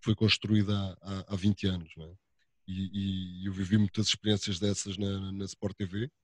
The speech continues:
vi que, que, que se agarravam muito a dogmas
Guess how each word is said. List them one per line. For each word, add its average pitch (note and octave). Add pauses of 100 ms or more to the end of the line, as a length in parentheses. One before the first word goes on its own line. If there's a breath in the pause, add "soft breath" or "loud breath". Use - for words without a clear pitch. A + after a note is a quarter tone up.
(360)
vi F#2
que, G#2
que, G2
que -
se -
agarravam G2
muito G2+
a G#2+
dogmas G#2